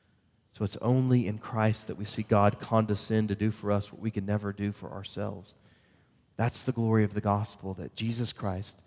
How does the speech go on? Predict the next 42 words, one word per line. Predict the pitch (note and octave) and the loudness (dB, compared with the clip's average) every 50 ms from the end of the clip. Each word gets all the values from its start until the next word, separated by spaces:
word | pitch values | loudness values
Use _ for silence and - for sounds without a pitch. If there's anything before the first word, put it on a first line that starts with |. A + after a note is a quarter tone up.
| _ _ _ - - | _ _ _ -12 -8
the | - | -6
second | G2 - - - A#2+ - C#3 A#2 - | -4 -2 0 0 2 2 0 -2 0
person | - B2 A#2+ - - A#2+ A2 G2+ | 2 2 2 2 0 -2 -2 -2
of | - G#2 A2 | -4 -4 -2
the | A2+ | -2
Trinity, | G#2+ - - A#2 G#2+ G#2 F#2+ F#2+ F#2+ - | -2 0 2 2 4 4 2 2 0 2
God | - A2+ A2+ A#2+ B2 | 4 6 6 6 6
himself, | A#2+ A#2 A2+ - - - G#2 G#2+ G2+ - _ _ _ _ _ _ _ _ _ _ _ _ _ - | 6 4 0 -2 -4 -6 -6 -6 -6 -10 _ _ _ _ _ _ _ _ _ _ _ _ _ 0
perfect | - C3+ B2 A#2 C3 - - B2+ | 4 4 4 4 2 0 0 0
in | B2 | 0
holiness, | A#2+ A2 A2 A#2 A#2 G#2+ G#2+ G#2 F#2+ F2+ F#2 - - - - - _ _ _ _ _ _ _ _ - | 0 0 2 2 2 4 4 2 2 0 -4 -6 -10 -14 -16 -18 _ _ _ _ _ _ _ _ -2
perfect | - A#2+ A2+ C3+ B2+ - | 0 2 4 4 4 6
in | C#3 B2+ B2 A#2+ | 6 6 6 6
knowledge, | A#2 A2 G#2+ G#2+ G#2+ G#2 G2+ - - | 6 6 6 6 6 4 2 0 0
perfect | - B2+ B2 - C3+ - - | 0 0 2 2 0 0 0
in | C3 B2 | -2 0
power, | - - A#2 G#2 G#2 G#2 G2+ G2 F#2+ G2 - - - _ _ _ _ _ _ _ _ _ _ | 0 2 4 4 4 4 0 -2 -4 -6 -10 -18 -20 _ _ _ _ _ _ _ _ _ _
he | - C#3+ C3 - | -4 -2 0 2
unwrapped | A2+ A2+ G#2 G#2 A2 A#2 B2+ B2+ - - - | 0 0 2 2 4 4 4 4 2 0 -2
himself | - B2 A#2 G#2+ - - - G#2+ A2+ - - | -4 -2 -2 -2 -2 -2 -2 -2 -2 -4 -6
of | A2 - - | -12 -14 -8
glory | - G#2+ G#2 G#2 G#2+ G#2+ G#2 G2+ G2+ F#2+ | -4 -2 2 2 4 4 4 4 4 2
and | F#2+ G2 | 2 0
he | G2 F#2 | -2 -4
humbled | F#2 - - G#2+ G#2 G#2 G2+ F#2+ - | -6 -6 -8 -8 -6 -4 -6 -6 -4
himself. | - A2 A2 G2+ - - A#2 A2+ B2 - - - - _ _ _ _ _ _ _ _ _ _ _ _ _ _ _ _ _ _ _ _ _ - | -4 -4 -4 -4 -4 -6 -8 -8 -10 -12 -18 -20 -20 _ _ _ _ _ _ _ _ _ _ _ _ _ _ _ _ _ _ _ _ _ -10
And | G2+ G#2 | -2 2
how | A2+ B2 | 4 4
did | A#2+ A2 G#2 | 4 2 0
he | G#2 G#2 | 0 -2
do | G#2 G2+ | -2 0
that? | G2 F#2+ F#2 - - | -2 -2 -4 -4 -4
By | - F#2+ | -4 -4
becoming | F#2+ - G#2+ - - A2+ A#2+ B2 A#2+ G#2 | -2 -2 -4 -4 -2 0 0 2 2 0
a | F#2 | 0
man. | F#2 G2 F#2+ F#2+ F#2 F#2 F#2+ - | 0 0 0 0 0 -2 -4 -2
Think | - C3+ - | -2 0 0
about | C3+ - - - - | 0 -2 -2 -4 -2
that | G#2 G2+ - - - | -2 -2 -4 -4 -8
for | - A2+ G2+ F#2+ | -8 -6 -4 -4
a | - | -4
second. | - G#2 G#2+ - E2 | -6 -10 -10 -12 -14